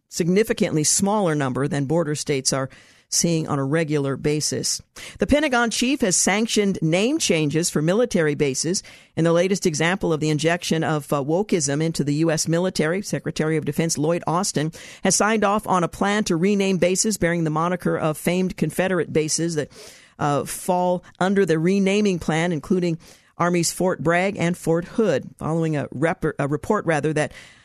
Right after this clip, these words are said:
uh, was produced eighteen months after Congress mandated a naming commission to review problematic names, a report that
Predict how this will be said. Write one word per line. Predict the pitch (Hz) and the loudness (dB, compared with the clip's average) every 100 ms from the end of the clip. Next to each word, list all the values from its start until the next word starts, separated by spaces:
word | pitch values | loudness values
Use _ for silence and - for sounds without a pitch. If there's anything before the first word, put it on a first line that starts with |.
| _ - | _ 0
uh, | |
was | 165 160 | 0 2
produced | 165 170 202 - | 0 2 0 2
eighteen | 180 - 175 165 | 0 0 0 2
months | 175 175 | 0 0
after | - 190 - | -2 -2 -2
Congress | 190 160 156 156 | -2 0 0 0
mandated | 151 156 202 180 160 160 | 0 0 2 2 2 0
a | 147 | 0
naming | 143 180 180 165 | 0 2 0 0
commission | 165 156 147 170 165 | -2 -2 0 -2 -2
to | 131 | -2
review | 135 156 233 | -2 0 0
problematic | 226 - 151 147 147 143 139 | 0 -2 -2 0 0 -2 -2
names, | 151 170 208 208 | -2 0 0 -2
a | 131 | -6
report | 135 165 165 | -6 -2 -2
that | 165 | -2